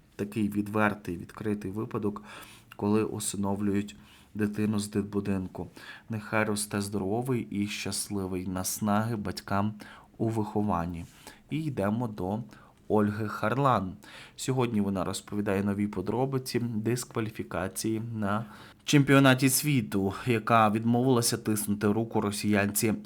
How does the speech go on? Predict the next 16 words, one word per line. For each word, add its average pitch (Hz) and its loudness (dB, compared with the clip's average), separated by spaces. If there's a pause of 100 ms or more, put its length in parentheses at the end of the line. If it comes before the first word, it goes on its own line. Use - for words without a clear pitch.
(100)
Анні 117 6
Смірновій. 113 2
За 104 2
це 120 0
була 104 4
дискваліфікована. 104 0
Росіянка 104 0
сиділа 104 0
на 98 2 (360)
кріслі 135 2
понад 101 0
п'ятдесят 101 0
хвилин 110 2
і 120 0
вимагала 110 2
дискваліфікації 113 -2